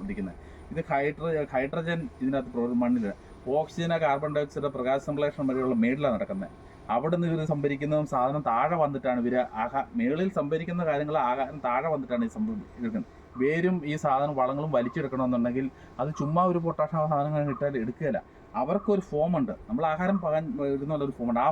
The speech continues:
ഫോമിലേക്ക് ആക്കി എടുത്ത് കഴിച്ച് നമ്മൾ വലിക്കുള്ളൂ. അത് ഫോമിലേക്ക് ആക്കി എടുക്കണമെന്നുണ്ടെങ്കിൽ എയർ സർക്കുലേഷൻ ഉണ്ടായാലേ പറ്റുള്ളൂ.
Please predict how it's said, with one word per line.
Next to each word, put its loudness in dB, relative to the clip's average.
ഫോമിലേക്ക് 0
ആക്കി -4
എടുത്ത് -4
കഴിച്ച് -4
നമ്മൾ 0
വലിക്കുള്ളൂ. -4
അത് 2
ഫോമിലേക്ക് 0
ആക്കി -2
എടുക്കണമെന്നുണ്ടെങ്കിൽ 0
എയർ 0
സർക്കുലേഷൻ -4
ഉണ്ടായാലേ 0
പറ്റുള്ളൂ. -10